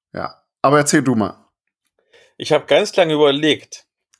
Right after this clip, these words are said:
Speaker 2: wie's für mich das Idealste wäre.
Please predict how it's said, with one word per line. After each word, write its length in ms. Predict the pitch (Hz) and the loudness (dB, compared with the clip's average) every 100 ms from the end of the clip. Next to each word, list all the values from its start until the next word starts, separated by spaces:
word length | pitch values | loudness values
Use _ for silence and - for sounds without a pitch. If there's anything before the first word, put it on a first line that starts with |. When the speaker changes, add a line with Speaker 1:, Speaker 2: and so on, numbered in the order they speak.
| _ _ _ _ - | _ _ _ _ -20
Speaker 2:
wie's 540 | 120 123 151 160 - | -18 -6 -6 -6 -10
für 200 | - 139 | -4 -4
mich 400 | 131 170 - - | -2 -6 -8 -18
das 260 | 147 135 - | -8 -8 -6
Idealste 880 | 139 123 113 123 185 - - 110 104 | -8 0 2 2 0 -8 -10 -10 -4
wäre. 400 | 101 101 135 | -2 -2 -4